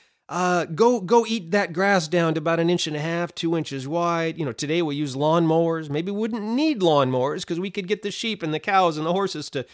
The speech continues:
to help us out with that, we have chickens here in Oregon. We have five chickens.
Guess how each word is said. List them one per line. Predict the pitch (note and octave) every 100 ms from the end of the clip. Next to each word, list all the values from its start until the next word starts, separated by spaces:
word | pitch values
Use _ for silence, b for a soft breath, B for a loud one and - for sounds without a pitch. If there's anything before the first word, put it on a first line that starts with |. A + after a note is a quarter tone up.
| b b -
to | E3+
help | E3+ D#3+
us | D3
out | D3+ C3
with | C3 -
that, | F#3 B3+ - b b b
we | G3
have | B3+ D#3
chickens | - A3 E3 D#3+ F#3+
here | D3+
in | C#3
Oregon. | D3 G3+ D3+ D#3
We | E3+
have | D#3+
five | - C3+ C3+ B2
chickens. | - C3 F3 A3 -